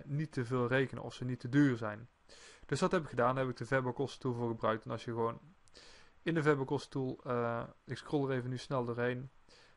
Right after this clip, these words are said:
naar het gevel- en dakdeel in de verbouwkosten tool. En dat is hier het tweede deel.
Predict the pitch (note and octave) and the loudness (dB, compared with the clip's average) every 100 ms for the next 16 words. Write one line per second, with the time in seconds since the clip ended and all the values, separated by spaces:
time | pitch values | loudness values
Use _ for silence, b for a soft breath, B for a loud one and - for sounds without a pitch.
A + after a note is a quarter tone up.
0 | _ C3 A#2+ A#2+ C#3 B2 - - D3 C#3 | _ 0 0 0 -6 -8 -8 0 2 2
1 | B2+ B2 A#2+ D#3 - - - C3 B2+ D#3 | 0 -4 4 4 2 -12 -12 -4 4 4
2 | E3+ - D#3 D3+ C3 D3 C#3+ C#3+ C#3 C#3 | 4 0 -4 -2 2 2 2 -2 -4 -6
3 | B2+ C#3 D3 C#3+ B2 A#2+ - A#2+ A2 - | -4 -2 -2 -2 -4 -4 -6 -6 -6 -8
4 | - C#3 E3 C#3 C3+ B2+ B2+ | 2 4 4 0 0 0 -2